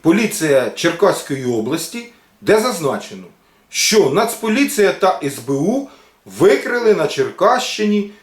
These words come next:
медиків В Л К, які заробляли на підробленні документів для військовозобов'язаних. Цю недостовірну інформацію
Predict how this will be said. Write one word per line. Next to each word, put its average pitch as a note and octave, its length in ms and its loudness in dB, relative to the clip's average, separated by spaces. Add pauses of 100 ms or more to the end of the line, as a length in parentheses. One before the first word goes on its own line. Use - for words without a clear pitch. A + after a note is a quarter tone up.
(120)
медиків D#3+ 680 -2
В B2 100 -2
Л A2+ 240 -4
К, A#3+ 320 0 (320)
які C#3+ 320 0
заробляли E3+ 760 2 (140)
на C3+ 120 0
підробленні F#3 720 0
документів E3 800 -2
для C3 380 0
військовозобов'язаних. B2 1200 -4 (1120)
Цю C#4 380 0
недостовірну A#3 800 -2
інформацію B3 720 -2